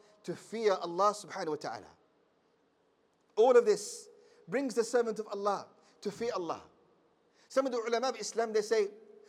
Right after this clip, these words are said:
"Why is it that Allah Jalla wa Ala decreed earthquakes to be something that is a norm, as a sign of the day of judgment?"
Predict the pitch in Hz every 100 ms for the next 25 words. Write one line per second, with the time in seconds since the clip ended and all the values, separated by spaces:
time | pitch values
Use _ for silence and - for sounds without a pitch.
0 | - 170 254 302 247 247 214 - 233 226
1 | 220 226 208 208 220 208 190 202 - 233
2 | 254 220 208 208 247 233 - 233 226 -
3 | - - - - _ _ _ _ _ _
4 | _ _ 240 214 240 226 185 - - 277
5 | 233 233 240 240 220 208 214 240 180 127
6 | - - _ _ - _ 226 202 214 -
7 | 254 269 254 233 208 202 202 175 160 127
8 | 117 -